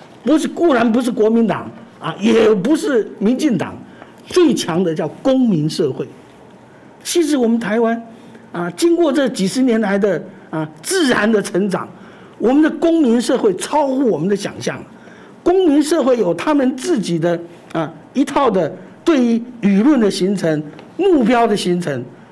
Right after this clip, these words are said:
对不对？所以你看到我们台湾，哎，现在我们逐渐的走出了一个人间台湾啊，我们没有在追求什么啊伟大的什么目标、理想什么，而是说大家都努力赚钱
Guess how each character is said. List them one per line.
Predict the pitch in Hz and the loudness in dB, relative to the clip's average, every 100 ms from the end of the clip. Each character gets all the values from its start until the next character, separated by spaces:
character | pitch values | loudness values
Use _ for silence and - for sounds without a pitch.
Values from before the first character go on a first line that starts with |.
| - | -6
对 | - | -2
不 | 240 | 0
对？ | 185 | 0
所 | - | 2
以 | 339 254 - - | 2 0 -6 -10
你 | 233 | -4
看 | 302 330 | 0 2
到 | 262 | 2
我 | |
们 | 247 | -2
台 | 254 247 | -2 -2
湾， | 254 254 - - - | -2 -4 -12 -18 -10
哎， | 269 403 - - - | -8 -8 -14 -20 -12
现 | - 349 | -2 0
在 | 294 | 2
我 | |
们 | 247 262 | 0 0
逐 | 254 311 330 | 2 2 2
渐 | 330 359 240 | 0 0 2
的 | 190 151 - - - | 0 -4 -12 -20 -16
走 | - 214 196 | -2 2 2
出 | 202 302 320 | 2 2 2
了 | 285 | 2
一 | 277 | 0
个 | 269 185 - - - - | 0 -2 -4 -14 -20 -4
人 | 151 208 247 | -2 2 0
间 | 247 233 233 | 2 0 0
台 | - 139 147 | -4 -6 -4
湾 | 147 143 151 - - - - - | -4 -8 -14 -20 -20 -20 -20 -20
啊， | - 123 - | -16 -16 -2
我 | 208 240 | 0 2
们 | 285 | 2
没 | 294 | 4
有 | 311 254 | 4 2
在 | 240 233 | 0 -2
追 | 220 254 | -2 -2
求 | 220 | -2
什 | 202 185 | -2 -2
么 | 185 180 - - | -2 -4 -12 -16
啊 | - 170 151 - | -4 -4 -4 -4
伟 | 180 190 175 | -2 0 0
大 | 180 233 | 0 0
的 | 196 185 | 0 -2
什 | 180 | -2
么 | 180 196 | -2 0
目 | 233 233 | -2 -2
标、 | 196 208 208 | -4 -2 0
理 | 208 175 214 | 0 -2 -4
想 | 202 160 165 | -6 -6 -6
什 | 156 | -6
么， | 143 139 - - | -12 -14 -20 -4
而 | 254 | -2
是 | |
说 | 233 226 226 - - - - | 0 -2 -2 -14 -20 -20 -4
大 | 302 269 226 | 0 0 -2
家 | 185 220 214 | 0 0 2
都 | 214 214 | 2 2
努 | 208 170 180 | 2 0 0
力 | 226 190 | 0 0
赚 | 247 202 | 0 -2
钱 | 165 151 160 175 | -2 -2 -2 -4